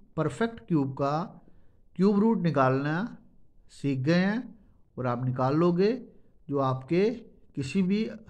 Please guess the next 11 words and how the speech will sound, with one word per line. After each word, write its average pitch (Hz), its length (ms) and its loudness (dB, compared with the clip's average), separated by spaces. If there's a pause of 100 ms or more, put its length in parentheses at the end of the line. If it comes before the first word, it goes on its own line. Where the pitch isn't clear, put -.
(600)
बड़े 139 280 0
एग्जाम, 160 520 0 (500)
जिसे 131 200 -4
हम 156 160 0
कॉम्पिटिटिव 151 420 -2
एग्जाम 175 240 0
बोलते 175 280 0
हैं, 233 220 -8 (680)
उसमें 160 460 -4 (440)
काम 117 220 -4
आएगा। 90 300 -12